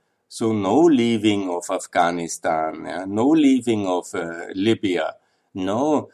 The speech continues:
not to abandon their own operation like it would be a dirty child in the street, yeah? And then to go home and say, "We did it, goodbye, thank you very much, now be a Western democracy."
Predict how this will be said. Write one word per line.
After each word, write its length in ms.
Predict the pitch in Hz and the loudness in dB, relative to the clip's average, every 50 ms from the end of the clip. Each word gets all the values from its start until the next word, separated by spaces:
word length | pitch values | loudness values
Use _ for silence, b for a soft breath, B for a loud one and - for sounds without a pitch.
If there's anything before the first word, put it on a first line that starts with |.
| B B B | B B B
not 220 | 104 120 - - | -2 -2 -2 0
to 100 | 170 165 | 0 0
abandon 680 | - 123 117 - - 98 95 107 120 113 - 113 104 95 | 0 0 -2 -4 -2 -2 -2 0 -2 -2 -2 -2 0 0
their 140 | 101 98 | 0 0
own 240 | 101 101 107 113 117 | 0 0 0 0 2
operation 800 | 110 101 - - 104 95 92 92 107 123 120 - - 110 107 101 | 0 0 0 -2 -2 0 0 0 0 0 -2 -4 -4 -4 -2 0
like 240 | 98 101 104 - - | 0 0 0 0 -2
it 120 | 117 - - | -2 -2 -2
would 220 | 104 104 104 _ | -2 -4 -2 _
be 160 | - 110 107 | -2 0 2
a 140 | 107 101 101 | 2 0 0
dirty 380 | - 101 104 110 110 - 110 98 | 0 0 0 0 0 -2 -4 -4
child 560 | - - - 92 92 107 117 127 117 110 - | -4 -2 -2 0 2 2 2 0 -2 -2 -2
in 120 | 107 104 | -2 -2
the 80 | 98 101 | -4 -4
street, 600 | - - - - 98 107 131 147 139 104 - - | -8 -10 -10 -6 -4 0 2 2 2 2 0 -4
yeah? 220 | 98 104 120 113 117 b b b b b b | -4 -4 -4 -6 -6 b b b b b b
And 200 | b 113 110 104 | b -6 -4 -2
then 220 | 110 113 113 117 113 | 0 0 0 0 0
to 120 | 117 107 | -4 -4
go 260 | 90 104 110 110 104 92 | 0 2 4 4 4 4
home 300 | 95 98 110 127 127 113 | 2 2 2 2 2 2
and 120 | 104 - | 0 0
say, 180 | - 113 107 101 | 0 0 0 0
"We 140 | 101 104 | 0 -2
did 300 | 98 - 98 95 113 - | -2 0 0 0 0 2
it, 180 | 131 113 - - | 0 0 0 -2
goodbye, 540 | - 113 104 85 - 95 90 95 104 - - | -4 -4 -4 -4 0 2 2 4 4 2 0
thank 240 | - - 107 101 - | 0 -2 -4 -4 -4
you 80 | 113 | -2
very 240 | 104 107 107 107 104 | 0 0 2 2 0
much, 440 | 95 95 90 95 117 120 - - - | 0 -2 -2 -2 -2 -4 -6 -6 -2
now 180 | 101 98 107 | 0 0 0
be 280 | 110 - 110 107 107 110 | 0 -2 -2 0 2 2
a 120 | 107 107 - | 2 2 2
Western 380 | 101 104 110 - - 123 107 | 0 -2 -4 -4 -4 -4 -4
democracy." 720 | - 104 98 98 101 107 - - 349 - - - 90 80 - | -4 -4 -2 -2 -4 -2 -2 -4 -4 -4 -4 -6 -6 -8 -8